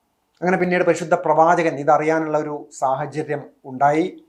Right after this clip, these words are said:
പരിശുദ്ധ പ്രവാചകൻ അബൂദറിനെ വിളിപ്പിച്ചു, പറഞ്ഞു, "നീ നിന്റെ നാട്ടിലേക്ക്, നിന്റെ ദി-, ഗോത്രത്തിലേക്ക് നീ തിരിച്ചു പോണം. വെറുതെ ഖുറൈശികളുടെ തല്ല് കൊള്ളാൻ നിൽക്കണ്ട.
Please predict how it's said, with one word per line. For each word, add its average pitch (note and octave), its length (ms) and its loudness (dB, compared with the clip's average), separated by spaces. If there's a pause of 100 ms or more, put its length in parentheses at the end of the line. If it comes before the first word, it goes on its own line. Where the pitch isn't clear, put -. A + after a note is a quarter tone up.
പരിശുദ്ധ - 500 -4
പ്രവാചകൻ F3 560 6
അബൂദറിനെ E3 720 2
വിളിപ്പിച്ചു, D#3+ 640 -4
പറഞ്ഞു, E3 400 2 (100)
"നീ D#3 140 -6
നിന്റെ D#3 260 -4
നാട്ടിലേക്ക്, D3+ 520 0
നിന്റെ C#3+ 140 -8
ദി-, C#3+ 180 -10
ഗോത്രത്തിലേക്ക് D#3 640 0
നീ D3+ 80 -10
തിരിച്ചു D3+ 360 -12
പോണം. D#3+ 380 2 (360)
വെറുതെ F3 240 4
ഖുറൈശികളുടെ F3+ 640 2
തല്ല് F3 280 2
കൊള്ളാൻ D#3+ 380 2 (140)
നിൽക്കണ്ട. D#3 480 -2